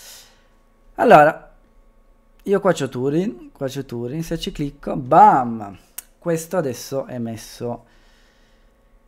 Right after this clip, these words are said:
è messo così fuori. Ora, ehm, cosa potremmo fare al contrario? Questo era solo per far vedere appunto che se ci clicco qua posso fare anche un click, ci sarà un click... Eh,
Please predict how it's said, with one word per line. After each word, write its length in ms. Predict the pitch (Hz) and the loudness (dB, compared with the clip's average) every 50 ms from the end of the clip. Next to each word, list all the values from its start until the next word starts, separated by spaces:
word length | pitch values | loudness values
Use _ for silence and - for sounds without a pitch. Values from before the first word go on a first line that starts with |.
| _ _ _ _ _ _ _ _ _ _ _ _ _ _ _ | _ _ _ _ _ _ _ _ _ _ _ _ _ _ _
è 120 | - 208 | -2 0
messo 400 | 190 180 165 151 - - - 160 | 2 2 2 0 0 -2 -6 -4
così 240 | 139 139 127 120 117 | -4 -4 -4 -4 -4
fuori. 680 | 113 113 - - 117 113 110 110 110 113 113 120 123 - - | -6 -10 -12 -12 -10 -8 -8 -8 -8 -8 -10 -12 -12 -10 -4
Ora, 720 | 180 175 170 160 143 131 127 127 123 120 117 117 113 - - | 0 2 2 2 2 2 0 0 0 0 -2 -2 -4 -6 -8
ehm, 1000 | - 143 143 143 143 139 139 139 135 139 143 151 156 165 190 214 233 233 - _ | -8 -6 -4 -2 -2 -2 -2 -2 -4 -4 -8 -10 -12 -14 -14 -14 -16 -18 -18 _
cosa 300 | - 208 214 214 220 202 | -4 -4 -2 -2 -2 -2
potremmo 340 | 180 175 160 165 160 156 151 | -2 -2 -2 0 -2 -2 -2
fare 240 | - 160 143 135 | -2 -2 -2 -2
al 140 | 127 120 - | -2 -6 -8
contrario? 800 | - - 131 131 131 120 - 123 117 110 110 113 120 131 151 156 - | -8 -8 -8 -8 -8 -8 -8 -8 -8 -6 -8 -8 -6 -6 -8 -4 -4
Questo 220 | 175 190 175 180 | -4 -2 0 0
era 100 | 147 127 | -2 -2
solo 160 | - 151 151 | -2 -6 -6
per 120 | 139 139 123 | -6 -10 -12
far 160 | - 123 120 | -12 -10 -8
vedere 280 | 123 117 117 113 113 | -8 -8 -8 -8 -10
appunto 380 | 113 113 - 120 110 107 - 107 | -12 -14 -14 -16 -16 -16 -16 -20
che 80 | - - | -20 -18
se 180 | - 127 120 | -14 -14 -12
ci 140 | 113 - 127 | -12 -14 -14
clicco 360 | - - 113 110 - - 120 113 | -14 -16 -20 -18 -16 -16 -16 -12
qua 200 | - 123 120 110 | -10 -10 -10 -10
posso 320 | - 120 - - - 131 | -12 -16 -16 -16 -16 -16
fare 340 | - - 139 120 113 110 117 | -12 -10 -10 -8 -8 -10 -10
anche 300 | 117 123 123 123 - 120 | -12 -12 -12 -14 -14 -14
un 120 | 113 113 113 | -14 -14 -14
click, 420 | - 120 117 - - - - 131 | -16 -18 -18 -20 -20 -20 -18 -18
ci 140 | - - - | -18 -18 -16
sarà 200 | - 127 123 113 | -14 -12 -12 -12
un 200 | 113 113 113 110 | -12 -12 -14 -16
click... 460 | - - 117 113 - _ _ - - | -16 -18 -18 -18 -20 _ _ -20 -16
Eh, 260 | 117 113 110 110 110 | -14 -14 -14 -14 -14